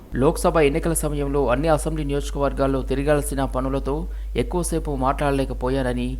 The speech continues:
కడుపు నిండా మాట్లాడిపోదామని ఇప్పుడు ఇక్కడికి వచ్చానని అన్నారు. కుకట్పల్లి మైత్రి నగర్ స్థానికుల కృతజ్ఞతా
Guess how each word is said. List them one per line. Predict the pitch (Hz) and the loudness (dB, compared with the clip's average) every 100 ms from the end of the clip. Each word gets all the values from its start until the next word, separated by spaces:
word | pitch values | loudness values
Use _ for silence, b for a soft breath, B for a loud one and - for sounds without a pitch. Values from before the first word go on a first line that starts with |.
| B B B | B B B
కడుపు | 120 151 175 | 4 4 2
నిండా | 160 151 147 127 | 0 2 2 4
మాట్లాడిపోదామని | 131 143 151 139 123 139 147 135 131 135 139 - 123 | 2 4 4 2 0 0 2 0 0 -2 -4 -4 -2
ఇప్పుడు | 135 131 98 | 0 -2 -2
ఇక్కడికి | 117 131 113 110 | -2 -2 0 0
వచ్చానని | 110 156 151 147 139 | 2 0 0 -2 -2
అన్నారు. | 127 71 - - B B B | -2 -2 -4 -6 B B B
కుకట్పల్లి | 139 165 185 - 170 165 170 139 | 0 2 2 4 4 4 2 2
మైత్రి | 139 156 165 151 | 0 0 -2 0
నగర్ | 147 147 139 | 2 2 0
స్థానికుల | - 135 147 139 139 135 | 0 0 0 0 0 0
కృతజ్ఞతా | - 143 143 143 | -2 -2 -2 0